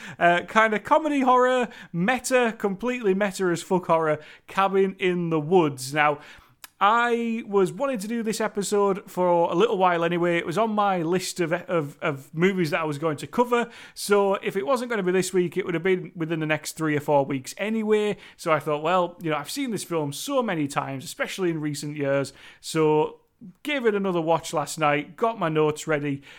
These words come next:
Uh, so let's, we might as well discuss it now. Now is the be-, best time, you know, there's no time like the present. So let's get into it and let's talk Cabin in the Woods. Now, I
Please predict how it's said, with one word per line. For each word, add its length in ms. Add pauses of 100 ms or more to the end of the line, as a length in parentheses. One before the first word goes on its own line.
(120)
Uh, 440
so 160
let's, 220
we 120
might 160
as 80
well 160
discuss 400
it 100
now. 300 (840)
Now 380
is 140
the 80
be-, 260
best 300
time, 320
you 40
know, 220
there's 160
no 220
time 280
like 200
the 40
present. 460
So 320 (280)
let's 220
get 140
into 240
it 140
and 100
let's 320
talk 560 (340)
Cabin 500
in 320
the 100
Woods. 340
Now, 300 (1160)
I 580